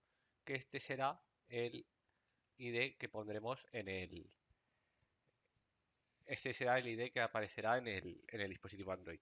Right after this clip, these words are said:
Bien, ya se ha descargado aquí en la tablet. Vamos a abrir,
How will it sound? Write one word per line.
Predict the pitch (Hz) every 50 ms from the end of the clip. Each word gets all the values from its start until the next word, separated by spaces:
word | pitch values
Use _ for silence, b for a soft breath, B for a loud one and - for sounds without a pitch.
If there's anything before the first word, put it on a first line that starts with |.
| _ _ -
Bien, | 101 98 98 101
ya | 101 107
se | - 117
ha | 107
descargado | 107 104 - - 110 107 110 110 107 104 107 107 104 - - _ _ -
aquí | 120 107 -
en | 117 110
la | 120 120
tablet. | - 160 170 160 170 185 196 - _ _ _ _ _ _ _ _ _ _ _ _ _ _ _ _ _ _
Vamos | - 117 110 107 107 104 - -
a | 107
abrir, | 101 104 104 107 104 98